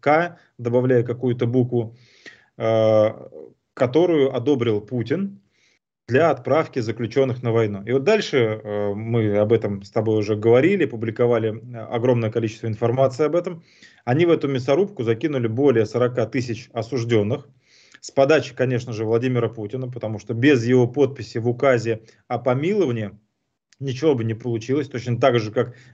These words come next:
без личного указания Путина никакого Пригожина, никакого другого олигарха бы не пустили в колонии,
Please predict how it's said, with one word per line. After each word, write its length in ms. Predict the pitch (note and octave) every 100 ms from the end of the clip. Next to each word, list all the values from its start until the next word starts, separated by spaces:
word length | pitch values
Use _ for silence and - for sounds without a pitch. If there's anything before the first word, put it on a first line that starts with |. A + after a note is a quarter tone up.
| -
без 360 | A2+ D3 A2 A2+
личного 500 | A#2 C3 C#3 - A2+
указания 540 | G#2+ A#2+ A2+ B2 A2+ G#2+
Путина 580 | D3 B2+ B2+ A2+ G#2 - _ B2+
никакого 480 | B2 C3 C#3 A#2+
Пригожина, 600 | A#2 C3 B2 D3 A#2+ A2+
никакого 440 | A2+ A2 A2 C3+ A#2
другого 380 | B2 B2 B2 A2+
олигарха 460 | A#2 B2+ A#2+ -
бы 120 | A#2 A2+
не 100 | A2
пустили 400 | B2 B2 B2+ A2+
в 120 | -
колонии, 600 | B2 B2 C3 A#2+ A#2 A2